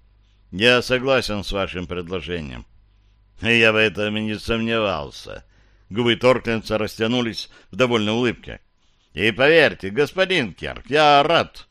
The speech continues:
что вы приняли такое решение». «А вы оставили мне выбор», — горько усмехнулся землянин. «И что же мы будем делать дальше?» «А дальше я предлагаю залечь вам на дно,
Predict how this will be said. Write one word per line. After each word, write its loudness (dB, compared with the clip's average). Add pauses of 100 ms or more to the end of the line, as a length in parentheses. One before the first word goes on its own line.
(260)
что -4
вы 2
приняли -2
такое 0
решение». -6 (960)
«А 2
вы 4
оставили 0
мне -4
выбор», — -2 (420)
горько -2
усмехнулся -4
землянин. -4 (800)
«И 0
что 0
же 0
мы -2
будем -2
делать 0
дальше?» -2 (1200)
«А 2
дальше 4
я 4
предлагаю 0
залечь -2
вам 0
на 0
дно, -8